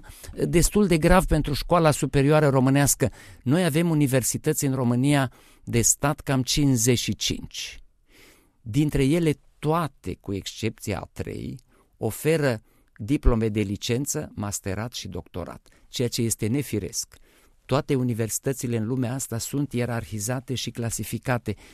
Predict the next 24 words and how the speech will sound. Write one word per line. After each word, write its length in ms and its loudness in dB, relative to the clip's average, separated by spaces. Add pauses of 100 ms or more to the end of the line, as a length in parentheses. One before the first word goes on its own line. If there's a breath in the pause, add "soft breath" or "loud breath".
(160 loud breath)
și 340 -4
nu 260 0
există 460 -2
universități 840 0
Otova. 480 -2
Principiul 640 2
egalitarismului 920 2
din 180 2
democrație 840 -4 (380 soft breath)
nu 240 2
se 180 2
poate 340 -2
aplica 640 -2
acolo 360 0
unde 180 2
e 80 2
vorba 340 0
de 120 0
performanță, 960 -4 (200 soft breath)
de 200 0
elită 640 0 (160 soft breath)
și 180 -8
de 120 0
calitate. 720 0